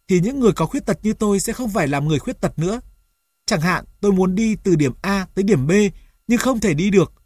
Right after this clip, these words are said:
bởi trong nhà ga lại không có thang máy. Xe taxi hay xe buýt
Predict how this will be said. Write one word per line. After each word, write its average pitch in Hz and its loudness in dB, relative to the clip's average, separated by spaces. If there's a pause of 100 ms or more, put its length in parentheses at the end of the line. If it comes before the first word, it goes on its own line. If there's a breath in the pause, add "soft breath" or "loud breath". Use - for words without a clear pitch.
(280)
bởi 196 2
trong 233 0
nhà 208 2
ga 185 0
lại 175 -4
không 214 -6
có 202 0
thang 214 -4
máy. 196 0 (480)
Xe 208 -4
taxi 240 -2 (160)
hay 226 -4
xe 233 4
buýt 269 2